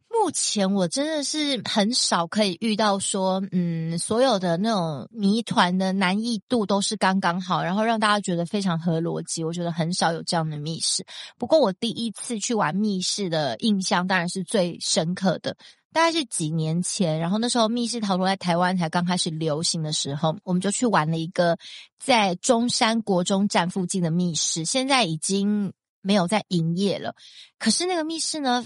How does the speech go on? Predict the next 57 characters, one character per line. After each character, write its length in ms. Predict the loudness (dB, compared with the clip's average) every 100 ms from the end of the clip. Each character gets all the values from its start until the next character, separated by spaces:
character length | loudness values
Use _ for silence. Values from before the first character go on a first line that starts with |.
| 0
非 180 | 0
常 200 | 2 2
的 200 | 2 0 -2
好 280 | -2 0 2
玩， 280 | 2 2
那 120 | 2 2
当 100 | 2
然 80 |
也 80 | 2
是 140 | 0 0
因 40 |
为 60 | -2
是 100 | -4
第 260 | -4 -2
一 60 | -2
次， 220 | -2 -4
所 140 | -2 -2
以 40 |
印 160 | 2 2
象 160 | 2
很 100 | 0
深 300 | 0 -2 -2
刻。 200 | 2 2 0 -8 -16
我 120 | -2 0
记 120 | 2
得 60 |
那 140 | 0 -2
密 160 | -4 -6
室 100 | -2
叫 120 | 0
做 140 | 0
“时 360 | 0 -2 -4 -6
空 380 | -2 0 2 0
传 360 | 0 0 0
送 320 | -2 0 -2 -2
局”。 260 | -6 -6 -6 _ _ _ _ _ _ _ _ -2
然 140 | 4
后 60 | 4
那 160 | 4
一 40 | 0
次 160 | 0 0
我 120 | 0
是 120 | 0
跟 420 | 2 4 2 -4 -12 _ _ _ _ _ _
我 100 | 2
的 60 | 4
好 120 | 4
朋 100 | 4
友 140 | 4
朱 280 | 2 0 2
磊 200 | 4 2 2
安， 480 | 2 4 2 0 -2 -8 -20 -6
然 100 | -2
后， 540 | 4 6 6 4 0 0
呃， 160 | -2
米 160 | 0 0
可 180 | 0